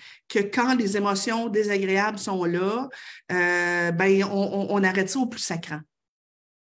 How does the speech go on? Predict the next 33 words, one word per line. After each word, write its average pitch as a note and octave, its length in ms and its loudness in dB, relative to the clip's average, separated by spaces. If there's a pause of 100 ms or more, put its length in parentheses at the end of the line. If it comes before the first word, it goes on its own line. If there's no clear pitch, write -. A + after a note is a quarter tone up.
(340)
Et G#3 100 4
là, F4 140 2
moi, F#4 140 2
j'ai F#3 100 0
envie E3+ 180 2
de G3+ 80 -4
vous E3 140 -4
inviter D#3+ 400 -6
tout G3 80 -10
le E3 80 -2
monde F3+ 240 -2
et F3+ 60 -4
vous E3 100 -6
sensibiliser E3+ 800 -6
à, E3 260 -6 (960)
je G#3+ 120 -2
pense F4 260 0
que - 100 -4 (220)
un B3+ 120 2
des A#3+ 120 2
plus G3+ 140 -8
grands G#3 260 -2
cadeaux F#3+ 480 -4 (180)
que F3 120 -6
comme E3+ 260 -2
parent G#3 320 0
leader, F#3+ 480 0
vous F#3+ 120 -8
pouvez F3 280 -6
faire F3 280 -6
à F3 80 -6
vos E3 300 -10
enfants, - 400 -14